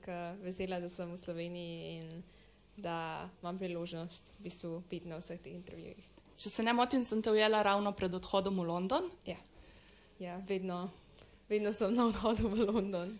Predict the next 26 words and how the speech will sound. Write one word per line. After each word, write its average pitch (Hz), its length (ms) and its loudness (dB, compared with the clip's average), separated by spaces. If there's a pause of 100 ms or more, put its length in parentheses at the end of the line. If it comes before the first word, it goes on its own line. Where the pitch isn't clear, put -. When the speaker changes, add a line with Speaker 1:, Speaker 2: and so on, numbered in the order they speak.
(140)
Speaker 1:
Jutri 202 320 -2
grem 170 300 -8 (120)
nazaj, 170 320 -10
ja. - 120 -12
Speaker 2:
Kako 196 300 2
so 196 140 4
bili 175 160 -4
te? 185 180 -2 (320)
Koliko 208 400 0
časa 190 380 2
si 185 120 4
bila 175 140 0
v 180 60 0
Sloveniji? 180 340 0
Par 202 180 0
dni? 254 260 2 (360)
Speaker 1:
Ehm, 196 560 -4 (1040)
mislim, 202 400 -4
da 196 180 -2
št-, - 320 -10
pet 214 220 -2
dni. 320 180 -8 (200)
Speaker 2:
Mhm. 226 220 0 (640)
Speaker 1:
Ehm, 185 560 -4 (140)
v 180 100 -12
bistvu 196 320 -4